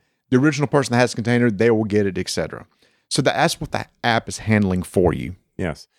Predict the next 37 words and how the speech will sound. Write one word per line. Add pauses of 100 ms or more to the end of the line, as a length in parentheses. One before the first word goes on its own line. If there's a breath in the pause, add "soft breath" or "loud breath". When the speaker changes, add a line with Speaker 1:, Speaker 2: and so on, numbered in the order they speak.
(100)
Speaker 2:
When
we
were
sitting
there,
it's
like,
"Well,
we're
not
negotiating."
No,
you're
not
negotiating.
You're
not
doing
anything. (460 soft breath)
You
are
simply
just (180)
putting
in, (260 soft breath)
and
the
app
is
going
to
tell
you
who
gets
what. (340)
Speaker 1:
Mm-hmm.